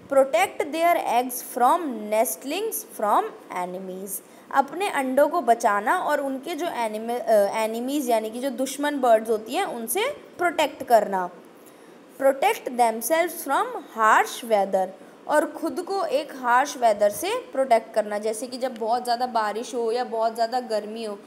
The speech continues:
तो उससे भी वो बचाव में help करता है nest उनका।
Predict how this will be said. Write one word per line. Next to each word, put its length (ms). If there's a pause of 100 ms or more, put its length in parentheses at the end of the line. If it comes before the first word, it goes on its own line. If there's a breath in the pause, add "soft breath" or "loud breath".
(240 loud breath)
तो 60
उससे 360
भी 140
वो 380 (100)
बचाव 520
में 240 (100)
help 280
करता 300
है 160
nest 340
उनका। 320